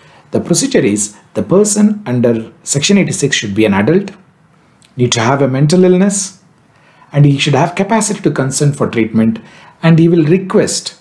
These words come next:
for admission in Form C. This is how the procedure goes.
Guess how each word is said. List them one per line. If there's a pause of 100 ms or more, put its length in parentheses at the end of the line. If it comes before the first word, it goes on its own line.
for
admission (220)
in (100)
Form
C. (1000)
This
is
how
the
procedure (300)
goes.